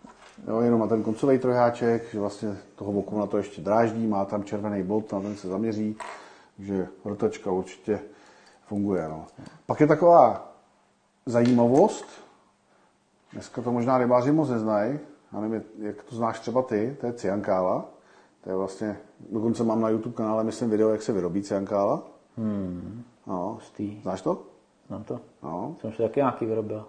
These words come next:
Speaker 1: Jo.
Speaker 2: Chyť jsem na to
Speaker 1: Víš,
Speaker 2: pral.
Speaker 1: jakou to má hlavní výhodu?
Speaker 2: Tak asi to tolik nekroutí vlasec, hádám.
Speaker 1: Super, přesně tak. A dál?
Speaker 2: Tak můžeš,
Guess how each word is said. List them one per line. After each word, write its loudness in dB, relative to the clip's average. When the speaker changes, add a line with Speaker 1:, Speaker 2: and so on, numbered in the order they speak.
Speaker 1:
Jo. 0
Speaker 2:
Chyť -6
jsem -2
na -2
to -2
Speaker 1:
Víš, -2
Speaker 2:
pral. 6
Speaker 1:
jakou 8
to 8
má 8
hlavní 4
výhodu? 4
Speaker 2:
Tak -4
asi -2
to 0
tolik 2
nekroutí 0
vlasec, -4
hádám. -8
Speaker 1:
Super, 6
přesně 2
tak. 0
A 0
dál? 4
Speaker 2:
Tak 0
můžeš, -4